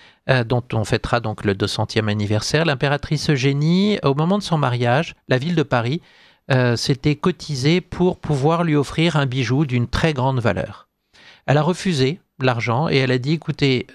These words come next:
euh, je préfère que vous en fassiez don pour une œuvre. Créez une œuvre. » Et donc, elle a créé une œuvre, euh, qui s'appelle donc la Fondation Eugène Napoléon. Et la Fondation Eugène Napoléon, il y a un bâtiment qui existe toujours à Paris, qui est fort peu connu,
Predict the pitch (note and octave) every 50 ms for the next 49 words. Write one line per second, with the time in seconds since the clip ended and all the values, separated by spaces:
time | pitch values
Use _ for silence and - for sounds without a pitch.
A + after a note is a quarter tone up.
0 | - B2+ A#2+ A#2 A2+ A2+ A2 G#2+ - - - B2 - - - D3 B2+ - E3 D#3+
1 | - D3 B2+ B2 A#2 A#2+ B2 A#2+ - C3+ B2 - - - C3+ C3 B2 A#2 C3+ C#3
2 | D3+ D#3+ - - - C#3 C3+ C#3+ C#3 B2+ A#2 A#2 - - - _ _ _ _ _
3 | _ _ _ _ - - - D#3 D3 C3 A#2+ G#2 F#2+ G2 - - - - C3 C3
4 | E3+ G3 G3 - F3 F#3 G3+ G3 - - - G3+ F#3+ D#3+ C#3 B2+ A#2+ A#2 C#3 E3
5 | - - _ _ _ _ _ _ _ _ _ _ _ - C#3 C#3 C3 B2 - -
6 | C3+ - - C3+ - - D#3 D#3 D3 C3 C#3 C3 - B2 - - - C#3+ C3 B2+
7 | B2+ - - C3+ C3 - - E3 D#3+ C#3+ B2+ D#3 E3 D#3+ D#3 C#3+ B2 - - A#2+
8 | A2 A2 G#2+ A#2+ D#3 F#3 F#3 - - C3+ C3+ C#3 C3+ - D#3+ D3 C#3+ - - D#3
9 | C#3+ B2+ D#3+ E3+ E3+ D#3 C3+ - C#3+ C3+ D3+ F#3+ G#3+ G3+ F#3+ D#3+ D3 D3+ F#3+ G3
10 | - - E3+ C#3+ B2 C3 F3 G#3+ - - C3+ A#2 - D3 - - D3 - - -
11 | C3+ A2 G#2+ A#2+ B2 D#3 F#3+ F#3+ D3 - - B2+ B2 A#2 B2 D3 F#3+ - - -
12 | - - - - - - C#3 B2+ - - G3 - - - F3+ D3+ - D3+ C#3 C3+
13 | C3 C#3 E3 G3 G#3